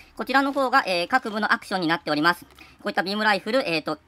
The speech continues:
ビームキャノンとか、あとバックパックも非常に大型化されており、ショルダーアーマーや他のところもボリュームアップされております。で、中に入っている、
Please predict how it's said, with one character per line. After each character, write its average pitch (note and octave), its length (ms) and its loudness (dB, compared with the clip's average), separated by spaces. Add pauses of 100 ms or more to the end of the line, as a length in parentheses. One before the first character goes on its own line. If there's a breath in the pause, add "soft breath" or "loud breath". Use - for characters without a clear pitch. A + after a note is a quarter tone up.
(560)
ビ G3 120 -2
ー G3+ 40 0
ム G3+ 100 0
キ A3 60 2
ャ G3+ 60 4
ノ F#3+ 100 0
ン D#3+ 40 -6
と D#3+ 60 -14
か、 D#3+ 140 2
あ - 40 -6
と E3 80 -4
バ D3 100 2
ッ - 20 -2
ク - 120 -8
パ C4 100 4
ッ - 40 6
ク C4 140 -4
も B3+ 60 0
非 F#3 100 -6
常 G3 120 0
に G3 80 -2
大 F#3 100 0
型 G3 160 2
化 G3 80 2
さ F#3+ 100 2
れ G3 60 -4
て A3 80 -6
お A#3 40 0
り、 G#3+ 140 -4 (360 soft breath)
シ - 60 -8
ョ G3+ 40 0
ル G3+ 60 -2
ダ A3 260 4
ー - 20 6
ア - 20 4
ー G3+ 40 0
マ F#3+ 100 2
ー F#3 80 4
や B3+ 200 6 (380 loud breath)
他 - 160 4
の G#3+ 140 0
と - 80 -8
こ A3 80 -2
ろ A3+ 80 2
も B3+ 280 4
ボ E3 140 0
リ G#3 80 0
ュ A#3+ 40 0
ー - 20 0
ム A3+ 100 0
ア A3 60 2
ッ A3+ 40 -2
プ - 120 -14
さ E3 100 0
れ D#3 60 0
て D3+ 100 -2
お D3+ 40 2
り D3+ 60 2
ま D3+ 120 4
す。 - 120 -20 (300 loud breath)
で、 F3+ 80 0
中 D#4+ 160 4
に C#4+ 120 2
入 A3+ 160 2
っ - 20 -10
て G3 260 -2
い F#3+ 60 -4
る、 B3+ 60 2